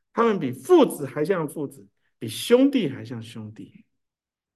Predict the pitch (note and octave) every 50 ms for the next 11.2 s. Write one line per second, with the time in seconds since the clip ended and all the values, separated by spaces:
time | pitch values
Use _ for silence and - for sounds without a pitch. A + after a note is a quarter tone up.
0 | _ _ _ _ _ _ _ _ _ _ _ _ _ _ _ _ _ _ _ _
1 | _ _ _ _ - G3+ G#3 G#3+ G3+ - D#3 D#3 E3+ F3+ F#3 F#3+ F3+ F3 - -
2 | _ _ - G3+ G#3 F3 - E3+ - - - - - C3+ D#3+ G3 A3 G3+ D#3+ B2+
3 | A2+ A2 - B2+ A#2 G#2+ A2 - - - _ _ _ _ _ _ _ _ _ _
4 | _ _ _ _ - G3 G#3+ A3 G#3+ G3+ F#3 E3+ E3+ F3 F3+ - E3+ E3 D3+ D#3
5 | G3+ F#3+ G3 F#3+ G3+ G3+ G3 G3+ G3 G3+ G#3 G3 F3 F3+ F3+ F3+ F3+ G#3+ G3+ G#3
6 | G3 G3+ F#3+ F#3+ F#3 F3 D#3 C#3 - C3+ C3+ C#3 D3 A#2 G#2+ - _ _ _ _
7 | _ _ _ _ _ _ _ _ _ _ - - - - - D3+ D#3 F3 F#3+ G3+
8 | G3 - - - - - - - B2 C#3 E3 D#3+ E3 F3+ G3 A3+ D4+ E4 D#4+ C4
9 | G3+ F#3+ F#3+ - G3+ G#3 A3+ G3 D#3+ C3 B2+ A#2+ A#2 B2 C3+ C#3 _ _ _ _
10 | _ - - F#3+ F3 C#3+ - - C3 C3+ D#3 E3 E3 D#3+ A3 B3 C#4+ D4+ D4 G3
11 | A#2 F#2+ G2+